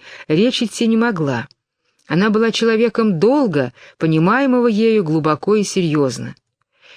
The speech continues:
Ее долг был двулик: долг перед поэзией и долг перед семьей. Ее жизнь оказалась исполнением этого долга.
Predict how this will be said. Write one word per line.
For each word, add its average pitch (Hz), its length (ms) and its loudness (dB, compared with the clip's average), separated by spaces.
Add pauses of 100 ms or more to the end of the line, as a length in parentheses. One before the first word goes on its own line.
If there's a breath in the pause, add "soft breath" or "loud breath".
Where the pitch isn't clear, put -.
(160 loud breath)
Ее 202 280 2
долг 262 440 0
был 226 220 2
двулик: 185 640 -2 (380 soft breath)
долг 196 400 0
перед 165 280 -2
поэзией 165 800 0
и 156 100 -2
долг 165 380 0
перед 214 200 -2
семьей. 139 640 -4 (720 loud breath)
Ее 208 260 4
жизнь 247 320 2
оказалась 240 560 0
исполнением 196 880 0
этого 147 340 -2
долга. 131 500 -4